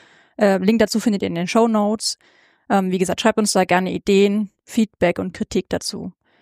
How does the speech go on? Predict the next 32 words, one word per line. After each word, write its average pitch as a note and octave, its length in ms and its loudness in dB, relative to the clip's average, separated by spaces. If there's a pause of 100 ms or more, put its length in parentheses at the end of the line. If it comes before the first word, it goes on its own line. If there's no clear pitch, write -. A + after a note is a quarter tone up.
(380)
Genau, F#3 140 2
die G3+ 100 2
Links E4 240 2
zu D4 80 0
den C4+ 160 2
besprochenen A#3+ 440 -2
Themen A3+ 280 0
und F3+ 80 -2
weitere G3 260 2
Kontaktmöglichkeiten G3 840 -4
findet E3+ 240 -6
ihr - 160 -6
ebenfalls A#3+ 480 2
in B3 80 0
den B3+ 100 0
Shownotes. C#4 720 -2 (100)
Die F#3+ 60 -6
Kapitelbilder A#3+ 720 0 (100)
zu - 120 -6
den G3 160 -6
Podcasts - 580 -4
mit F#3+ 160 -8
kleinen E3+ 180 0
Sketchen - 380 0
zu G3+ 80 -2
unseren F3+ 240 -4
Themen, G#3 420 2 (460)
die G#3 140 2
stammen G3 320 0
von F#3+ 160 -2
Anne E3 160 0
Vogt. B3 420 0